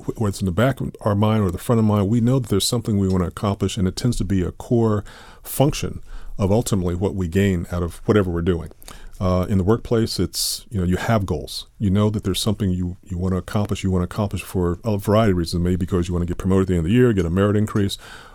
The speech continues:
or, um, it's your nature to, to excel at what you do, everything you do. So to flip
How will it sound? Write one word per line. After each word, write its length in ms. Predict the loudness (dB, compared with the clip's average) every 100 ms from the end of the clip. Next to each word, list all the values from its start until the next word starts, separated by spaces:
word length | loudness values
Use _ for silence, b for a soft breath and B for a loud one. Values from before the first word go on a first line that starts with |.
| B 2
or, 340 | 4 6 4 -2
um, 380 | -2 0 0 -2 -10 -12 -2
it's 240 | -2 0
your 160 | 2 4
nature 480 | 6 4 2 0 0
to, 460 | 0 0 0 -2
to 180 | -4 -4
excel 600 | -2 -2 -2 -2 -4 -6 -8
at 220 | -8 -4 -4
what 180 | -4 -6
you 80 | -2
do, 340 | -2 -2 -8 -20 -20 -20 -10 -2
everything 400 | 0 0 -2 -6
you 100 | -8
do. 200 | -10 -14 b b b b b b
So 160 | 0 0
to 80 | 2
flip 300 | 2 0